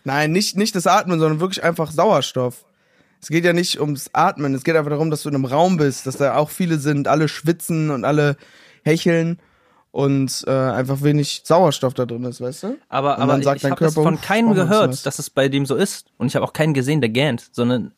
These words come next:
Speaker 2: ich wirklich so nach jeder Übung, nach einem Satz.
Speaker 1: Ja, dann ist es, wenn deine Muskeln das auch einfach wirklich brauchen. Andere sind halt
Speaker 2: Ja,
Speaker 1: vielleicht
Speaker 2: vielleicht schon.
Speaker 1: trainierter und deine Muskeln sind so,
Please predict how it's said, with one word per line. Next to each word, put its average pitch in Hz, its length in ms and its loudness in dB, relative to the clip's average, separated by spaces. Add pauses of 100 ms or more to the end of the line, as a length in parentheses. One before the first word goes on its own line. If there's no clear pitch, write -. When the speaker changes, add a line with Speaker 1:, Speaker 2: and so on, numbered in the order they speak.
(220)
Speaker 2:
ich - 240 -4
wirklich 160 260 -6
so 160 80 2
nach 139 180 0
jeder 165 180 2
Übung, 165 240 2
nach 135 140 0
einem 143 200 -4
Satz. 139 220 -2 (1300)
Speaker 1:
Ja, 147 100 0
dann 170 140 2
ist 196 160 -2
es, 190 140 -2
wenn 180 100 0
deine 196 240 2
Muskeln 190 460 2
das 151 160 0
auch 127 100 -2
einfach 120 280 -6
wirklich 120 280 -10
brauchen. 113 440 -6 (340)
Andere 180 320 2
sind 185 180 -2
halt 180 140 4
Speaker 2:
Ja, 180 60 -2
Speaker 1:
vielleicht 180 240 -2
Speaker 2:
vielleicht 175 120 0
schon. 180 40 2
Speaker 1:
trainierter 180 400 2
und 127 80 -4
deine 151 200 2
Muskeln 175 380 -2
sind 170 180 -4
so, 160 180 -4